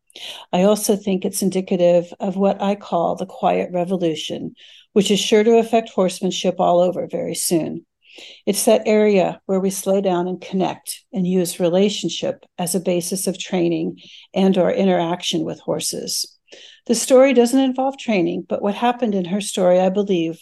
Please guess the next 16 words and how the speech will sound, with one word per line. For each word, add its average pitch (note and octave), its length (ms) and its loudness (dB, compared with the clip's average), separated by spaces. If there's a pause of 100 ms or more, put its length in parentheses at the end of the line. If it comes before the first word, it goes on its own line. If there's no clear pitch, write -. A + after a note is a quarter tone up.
will F3+ 120 -2
translate F#3+ 540 0
into F3+ 200 0
most G#3 500 -2
horse-human F#3+ 520 -2
relationships E3+ 800 -2
as E3 160 -6
we F#3+ 100 2
move F#3+ 300 2
through D3+ 400 -6 (340)
what F#3+ 160 2
I G3 140 6
call D#3 480 -4
the G3 80 -12
quiet F3 600 -4
revolution. - 800 -6